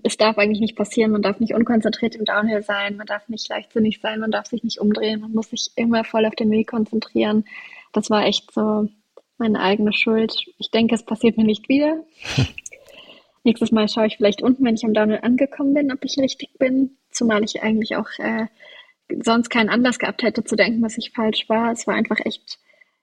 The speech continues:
Speaker 1: aus, so ein bisschen Kopfsache, weil ich dachte, "Hä, es holt mich immer ein Mann im Downhill ein, was ist hier los?" Ähm, ja, ich habe mich total geärgert, aber habe auch gleichzeitig auf dem Rückweg,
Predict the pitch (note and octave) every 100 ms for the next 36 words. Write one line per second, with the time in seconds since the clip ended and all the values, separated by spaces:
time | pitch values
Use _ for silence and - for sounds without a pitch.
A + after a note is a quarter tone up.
0 | _ _ - - A3 A3 - - B3 A3+
1 | A#3 C4 A3+ - C4+ - G#3+ G#3 G#3 -
2 | G#3 - G#3+ A#3+ A3 A3 A3+ A3 G#3+ A#3
3 | A#3+ G#3+ G#3+ G#3+ G#3 G#3 A3+ G3 G#3 G#3
4 | A#3 - A3 A3 A#3+ - - _ _ _
5 | _ _ _ _ _ - - _ - A#3+
6 | A#3 A3+ A3+ A3+ - - - - - -
7 | - _ _ _ _ A#3+ A3+ A3 G#3 -
8 | - B3 A#3 A#3 - A#3 A#3+ A3+ A3 A#3
9 | B3+ B3 - G#3+ A3 - A#3 - A#3 A#3+
10 | B3 A#3 A#3+ A3+ G#3+ - - A3+ - A3+
11 | A3+ A#3 - A#3+ A#3 A#3